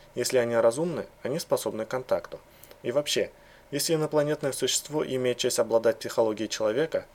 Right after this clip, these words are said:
то оно разумно". "Вот тебе и на", сказал Нунан. "А я-то думал, что у вас все уже разложено по полочкам".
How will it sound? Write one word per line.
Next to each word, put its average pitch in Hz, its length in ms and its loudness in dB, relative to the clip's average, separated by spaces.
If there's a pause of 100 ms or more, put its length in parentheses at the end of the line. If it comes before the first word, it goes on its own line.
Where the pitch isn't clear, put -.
то 123 120 4
оно 147 180 0
разумно". 104 460 -2 (640)
"Вот 123 220 -4
тебе 147 240 0
и 135 40 2
на", 95 200 -6 (100)
сказал 101 380 0
Нунан. 92 320 -6 (180)
"А 123 80 2
я-то 143 240 4
думал, 127 460 0
что - 240 -2
у - 20 2
вас 135 160 2
все - 180 0
уже 139 200 2
разложено 104 460 0
по 127 100 -2
полочкам". - 480 -4